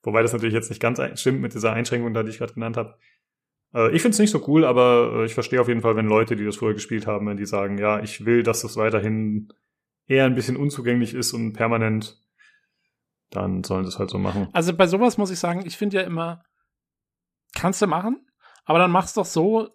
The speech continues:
Speaker 2: ähm, dann mach halt einen Modus rein, ja, so ähnlich wie so ein Iron Man Modus oder Hardcore Modus oder was auch immer, äh, machst halt einen Modus rein, wo das nicht geht, so, und dann gibst du den Leuten auch noch irgendwie ein schönes glitzerndes Achievement dafür, wenn sie das machen oder so,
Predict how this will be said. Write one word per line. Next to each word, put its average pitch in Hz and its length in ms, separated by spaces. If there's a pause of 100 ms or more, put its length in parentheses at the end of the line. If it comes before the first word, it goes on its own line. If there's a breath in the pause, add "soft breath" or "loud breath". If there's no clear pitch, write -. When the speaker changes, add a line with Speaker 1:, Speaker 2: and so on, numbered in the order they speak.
Speaker 2:
ähm, 151 600 (600)
dann 160 140
mach 180 140
halt 208 120
einen 180 80
Modus 170 480
rein, 123 240
ja, 151 100
so 165 120
ähnlich 170 140
wie 165 40
so 170 100
ein 170 60
Iron 160 300
Man 151 160
Modus 147 280
oder 143 140
Hardcore 151 320
Modus 143 300
oder 139 140
was 147 140
auch 135 80
immer, 170 280 (500 loud breath)
äh, 151 420
machst 160 220
halt 175 100
einen 151 80
Modus 233 220
rein, 202 180
wo 165 80
das 156 140
nicht 170 220
geht, 233 460
so, 165 380
und 160 100
dann 160 260
gibst 180 280
du 190 40
den 175 100
Leuten 175 220
auch 165 140
noch 170 160
irgendwie 160 260
ein 147 80
schönes 165 300
glitzerndes 170 440
Achievement 214 500
dafür, 190 240
wenn 180 120
sie 180 80
das 170 160
machen 170 340
oder 160 160
so, 160 360